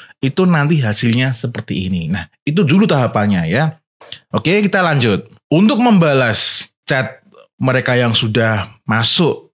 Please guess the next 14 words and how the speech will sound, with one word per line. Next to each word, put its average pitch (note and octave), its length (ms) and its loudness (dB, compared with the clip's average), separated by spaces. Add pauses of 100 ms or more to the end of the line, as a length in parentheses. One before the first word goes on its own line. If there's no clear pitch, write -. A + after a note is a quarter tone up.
ya, F2+ 240 -2
dari F#2+ 320 -2
iklan F#2 400 -4
Meta F#2+ 320 -4
Ads, - 240 -6
terutama F#2+ 320 0
untuk F#2+ 160 -2
kalian G2 320 0
yang F2+ 200 0 (120)
produknya B2 400 -2
adalah G#2+ 160 -2
produk - 240 -6
solusi. G2+ 400 -2
Kalau F#2 320 -2